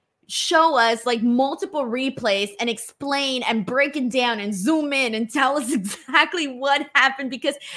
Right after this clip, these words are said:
everybody, everybody looked confused in that. Uh,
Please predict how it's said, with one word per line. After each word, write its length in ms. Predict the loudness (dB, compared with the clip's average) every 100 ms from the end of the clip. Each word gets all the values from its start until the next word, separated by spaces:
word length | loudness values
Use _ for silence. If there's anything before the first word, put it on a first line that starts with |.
| -10 0
everybody, 880 | 2 2 -2 0 2 4 2 0 -4 0
everybody 680 | 0 0 -2 -2 -2 -2 0
looked 260 | 0 0
confused 560 | -4 -6 -4 -4 -4 -2
in 120 | -2
that. 240 | 0 0 -2 -14 -6 0
Uh, 280 | 4 6